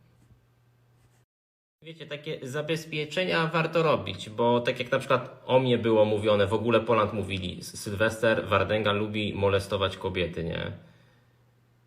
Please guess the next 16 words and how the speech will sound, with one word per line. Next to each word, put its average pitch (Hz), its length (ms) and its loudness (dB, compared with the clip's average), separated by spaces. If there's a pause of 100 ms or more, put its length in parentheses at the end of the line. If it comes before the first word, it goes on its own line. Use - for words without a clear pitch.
(960)
Pięćset 147 360 -2
złotych 104 320 -2
jest 107 120 -4
zabezpieczone. 110 800 -2
Oni 104 200 2
skasowali 101 560 0
film, 95 440 -6 (140)
uważają, 90 600 0
że 87 260 -4 (580)
wszystko 90 240 -8
już 87 180 -6
jest 85 160 -8
git, 90 180 -8
bo 92 120 -6
skasowali 85 560 -6
film 98 500 -10